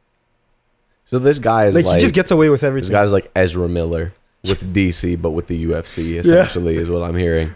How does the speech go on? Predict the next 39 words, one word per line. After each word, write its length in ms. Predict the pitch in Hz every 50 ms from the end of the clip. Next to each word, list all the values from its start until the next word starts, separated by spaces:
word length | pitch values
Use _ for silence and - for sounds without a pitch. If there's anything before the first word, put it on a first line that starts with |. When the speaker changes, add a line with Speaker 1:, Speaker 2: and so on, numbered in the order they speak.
| - _
Speaker 2:
Pretty 200 | - 190 185 190
much. 460 | 180 175 185 175 - - - - - - _
Speaker 1:
That's, 400 | - 90 90 87 85 - - -
um, 600 | 92 87 85 82 82 85 82 80 80 80 78 82 - - _ -
okay, 240 | 101 - 110 101 87
so 180 | - - 90
he 180 | 90 82 110 113
was 200 | 110 104 92 -
fighting. 380 | - 92 82 80 85 78 85 - _ -
Speaker 2:
Yeah, 140 | 160 147
he 140 | 127 117 180
was 120 | 196 190 -
fighting 340 | - 175 170 175 180 180
against 240 | 170 156 160 156 -
this 120 | 151 143 -
French 280 | - 160 156 165 - -
guy, 380 | 151 143 143 147 147 151 151 135 -
uh, 400 | 143 143 135 135 131 131 127 117
something 600 | - - - - 156 151 - - 156 139 139 131
Gain. 460 | 127 135 131 139 139 139 143 143 127 - _ _ _ _ _ _ -
I, 300 | 139 143 135 147 160 151
I 20 |
don't 200 | 160 151 147 143
really 180 | 151 151 143 139
know 160 | 131 131 135
him. 240 | 135 143 143 139 -
I 40 | 101
Speaker 1:
Mister 120 | 104 147 156
Speaker 2:
haven't 200 | 170 190 180 180
Speaker 1:
Gaines? 420 | 98 95 98 104 110 120 127 127
Speaker 2:
Yeah, 200 | 127 127 127 123
Mister 260 | 131 127 123 - 127
Gaines, 380 | 123 127 127 127 127 131 127 -
Mister 200 | 90 - - -
Speaker 1:
Mister 20 | -
Speaker 2:
Gaines. 220 | 127 123 123 87
Speaker 1:
Gaines. 340 | 87 85 85 82 85 85 139 135
Speaker 2:
But, 220 | 175 170 139 143
yo, 260 | 180 202 190 143 117